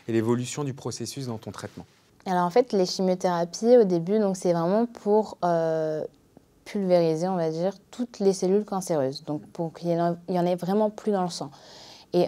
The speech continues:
Speaker 2: en fait, une fois que ça prend bien, euh, donc soit ça prend bien, donc très bien, soit si vraiment on met du temps à les, à les retirer, ces cellules, on passe par, euh,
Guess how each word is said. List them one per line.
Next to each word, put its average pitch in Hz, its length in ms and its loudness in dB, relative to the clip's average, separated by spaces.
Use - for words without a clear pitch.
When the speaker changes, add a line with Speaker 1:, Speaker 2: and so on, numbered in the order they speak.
Speaker 2:
en 190 80 0
fait, 240 240 6
une 214 100 2
fois 262 200 4
que 254 120 -20
ça - 240 -4
prend 180 280 -4
bien, 175 340 0
euh, 156 540 -2
donc 165 220 -4
soit 214 220 2
ça 175 120 2
prend 170 160 -4
bien, 160 320 -2
donc 147 240 -6
très - 100 -12
bien, 190 380 0
soit 233 560 4
si - 160 -8
vraiment 185 320 4
on - 20 6
met 196 200 4
du 165 180 -10
temps 247 340 4
à 208 120 6
les, 160 360 2
à 156 120 2
les 156 120 0
retirer, 175 460 0
ces 208 160 -4
cellules, 185 440 4
on 170 80 -4
passe 214 240 6
par, 160 380 2
euh, 156 100 2